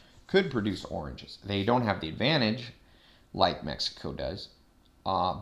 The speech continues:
but they could build a greenhouse, heat it in the winter, and have some oranges. Probably never gonna be quite as tasty. It's, it's hard, like Joel Salatin told me, nature laughs last. It's hard to trick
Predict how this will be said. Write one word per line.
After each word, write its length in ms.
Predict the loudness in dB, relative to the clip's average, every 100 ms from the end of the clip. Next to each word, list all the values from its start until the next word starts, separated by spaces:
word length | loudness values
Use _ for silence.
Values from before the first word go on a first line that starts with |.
| -2
but 180 | 0
they 140 | 0 -4
could 460 | 0 2 2 0 -12 _ _ _ _ -20 -20 -20 -20 -20 -20 -6
build 200 | -2 0
a 60 |
greenhouse, 720 | 0 -2 -2 -2 -2 -2 -4 -10 -18 _
heat 400 | -16 -2 2 4
it 180 | 4 2
in 180 | 0 4
the 60 |
winter, 440 | 2 2 -2 -4 -8 -12 -18 -20 -16 -8
and 160 | -6
have 260 | 0 0 2
some 360 | 0 2 2
oranges. 320 | 2 -2 -4 -10
Probably 320 | -16 -4 0
never 200 | 0 0
gonna 140 | -2
be 120 | -2
quite 320 | -4 4 4 4
as 140 | -2
tasty. 520 | -2 -2 -2 -6 -6
It's, 120 | -8 -18 -10
it's 140 | -8
hard, 320 | 0 2 2 0
like 180 | -2
Joel 160 | -2 -2
Salatin 380 | 2 2 0 -4
told 200 | -2 0
me, 160 | -2 -6 -18 -20 -8
nature 320 | 0 0 2
laughs 320 | 4 4 4 8
last. 340 | 10 10 6
It's 100 | -2
hard 180 | 2 2
to 60 | 0
trick 240 | -4 -6